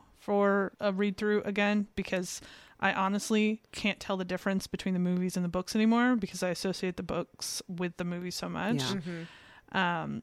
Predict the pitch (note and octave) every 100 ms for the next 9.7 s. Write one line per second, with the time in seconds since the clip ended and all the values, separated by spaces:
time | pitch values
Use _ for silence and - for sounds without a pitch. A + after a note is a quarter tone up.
0 | - - G3+ F#3 E3+ - - - F#3+ D#3
1 | D#3+ F#3+ G3+ F#3 E3 D#3 E3 - - -
2 | F#3 F#3 F3+ - - - - - - -
3 | - - E3 E3 - - E3 E3 - -
4 | F#3+ F#3 F3+ F3 F#3 - - G3 G3+ G#3+
5 | A#3+ - D#4+ G4 - - - - G#3 G#3
6 | F3+ F#3+ F#3 F#3 F#3+ G3+ F#3+ E3+ F#3+ F3+
7 | C#3 D#3 D3+ D3 D3 C#3 - E2 - C2+
8 | - A3 D4 D#4 D#4 A#3+ B3 B3+ B3 A3+
9 | F#3 F#3+ - - - - -